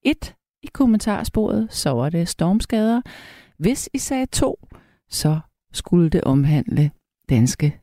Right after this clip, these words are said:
salmer. Og hvad tror I så, det er blevet?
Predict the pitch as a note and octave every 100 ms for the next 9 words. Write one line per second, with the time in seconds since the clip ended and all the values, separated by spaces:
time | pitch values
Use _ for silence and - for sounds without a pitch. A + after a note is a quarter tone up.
0 | - - - A2+ G#2 A2+ C#3 - _ _
1 | _ _ - _ _ _ - _ - E3
2 | A#3 F4 - - _ - D3+ A#3 - G#3+
3 | G#3 G#3+ - E3+ E3+ F#3+ D#3 D3+ D#3+ C#3
4 | B2+ C#3 C#3+